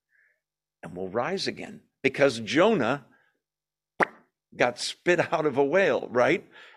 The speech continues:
And in a sense was resurrected. There are scholars that think Jonah died in that whale, by the way. I'm not gonna sell that one too hard. I don't know. But Jews, they want signs.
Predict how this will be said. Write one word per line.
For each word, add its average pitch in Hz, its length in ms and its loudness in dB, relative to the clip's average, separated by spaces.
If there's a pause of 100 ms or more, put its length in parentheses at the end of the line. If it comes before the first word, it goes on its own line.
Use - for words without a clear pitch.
(100)
And 143 260 4
in 143 100 2
a 143 60 4
sense 175 640 2
was 135 280 2
resurrected. 143 840 0 (460)
There 170 160 6
are 262 100 4
scholars 208 480 2
that 135 140 0
think 143 240 -2
Jonah 143 320 0
died 120 360 -4
in 98 120 -4
that 92 200 -8
whale, 92 200 -8
by - 160 -10
the - 100 -12
way. 80 120 -10 (360)
I'm 127 140 2
not 113 140 0
gonna 107 140 -2
sell 113 260 0
that 107 140 0
one 110 140 -4
too 117 160 -8
hard. 107 260 -2
I 110 100 0
don't 101 140 -8
know. 92 200 -6 (300)
But 156 140 4
Jews, 208 600 2 (240)
they 170 140 8
want 156 380 4 (160)
signs. 101 640 0